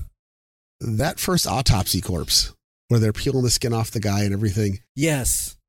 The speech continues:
Speaker 1: It sets the stage for the horror. That happens early on, and that's the corpse that reanimates, and it's pretty brutal looking.
Speaker 2: It is nice, though. It looks like a real autopsy.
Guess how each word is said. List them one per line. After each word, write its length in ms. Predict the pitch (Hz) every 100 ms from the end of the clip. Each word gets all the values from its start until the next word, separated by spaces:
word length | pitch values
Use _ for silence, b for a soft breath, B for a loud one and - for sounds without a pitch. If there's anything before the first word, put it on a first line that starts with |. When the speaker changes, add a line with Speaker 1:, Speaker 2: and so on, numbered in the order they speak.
| -
Speaker 1:
It 160 | 131
sets 240 | - 151 -
the 60 |
stage 240 | 127 127 117
for 80 | 110
the 80 | 104
horror. 200 | 107 95
That 120 | 123
happens 260 | 139 135 127
early 260 | 131 120
on, 140 | 107 104
and 100 | 101
that's 140 | 139
the 80 | 131
corpse 240 | - 127
that 80 | -
reanimates, 520 | 101 113 110 101 95
and 100 | 110
it's 160 | 110 -
pretty 280 | - 120 107
brutal 320 | 87 85 80
looking. 360 | 76 - 57 - _ _ -
Speaker 2:
It 100 | 233
is 100 | 233
nice, 220 | 185 247
though. 120 | -
It 200 | 90 123
looks 160 | 123 180
like 120 | 120
a 60 | 92
real 140 | 90
autopsy. 560 | 82 - 87 85 107